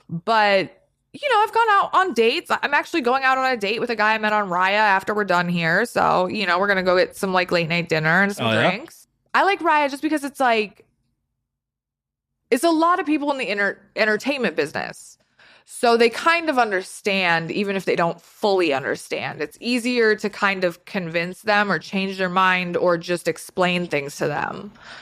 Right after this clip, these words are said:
Speaker 2: Yes and no. I've,
Speaker 1: Really?
Speaker 2: I've watched a lot, 'cause as much as people are fucking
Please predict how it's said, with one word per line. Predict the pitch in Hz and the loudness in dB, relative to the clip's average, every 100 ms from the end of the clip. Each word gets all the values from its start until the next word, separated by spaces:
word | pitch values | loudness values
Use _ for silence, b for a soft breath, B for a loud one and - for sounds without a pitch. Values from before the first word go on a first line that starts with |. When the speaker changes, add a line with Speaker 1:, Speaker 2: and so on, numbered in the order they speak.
| B | B
Speaker 2:
Yes | 156 185 156 | -2 0 2
and | 131 104 | 0 0
no. | 101 104 98 101 101 - | -2 -4 -6 -8 -6 0
I've, | 135 | 2
Speaker 1:
Really? | 226 240 262 285 _ b b b _ - | 2 2 0 -4 _ b b b _ 0
Speaker 2:
I've | 156 | 4
watched | 160 160 - | 4 2 2
a | 165 | 4
lot, | 151 156 - 147 | 6 4 0 -4
'cause | 170 - _ _ _ _ - | -4 -4 _ _ _ _ 0
as | 175 160 | 2 4
much | 180 175 | 2 0
as | 160 | -6
people | - - 160 160 | -6 -4 0 4
are | 147 | 4
fucking | 127 143 127 120 117 | 4 2 2 0 0